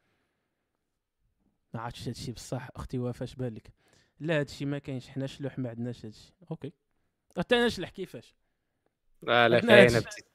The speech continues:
Speaker 1: كاين،
Speaker 2: كاين
Speaker 1: ها مازال
Speaker 2: موجود.
Speaker 1: ما دواوش فيك، ها بلاتي.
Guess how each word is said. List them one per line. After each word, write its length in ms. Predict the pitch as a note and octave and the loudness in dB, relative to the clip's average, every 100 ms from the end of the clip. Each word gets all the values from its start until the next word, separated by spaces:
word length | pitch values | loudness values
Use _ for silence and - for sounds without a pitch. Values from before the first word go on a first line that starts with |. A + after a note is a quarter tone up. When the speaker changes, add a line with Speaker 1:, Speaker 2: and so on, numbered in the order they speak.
| _ _ _ _ | _ _ _ _
Speaker 1:
كاين، 400 | A3+ G#3 G#3 F3 | -4 2 4 4
Speaker 2:
كاين 140 | C3 E3 | 2 2
Speaker 1:
ها 80 | |
مازال 200 | G3+ F#3 | 2 2
Speaker 2:
موجود. 100 | G3 | 0
Speaker 1:
ما 60 | G3 | -2
دواوش 280 | D#3+ E3 C#3+ | -2 -2 -4
فيك، 240 | - G#2+ - | -10 -14 -14
ها 100 | C#3 | -14
بلاتي. 320 | C#3 A#2+ - | -12 -12 -14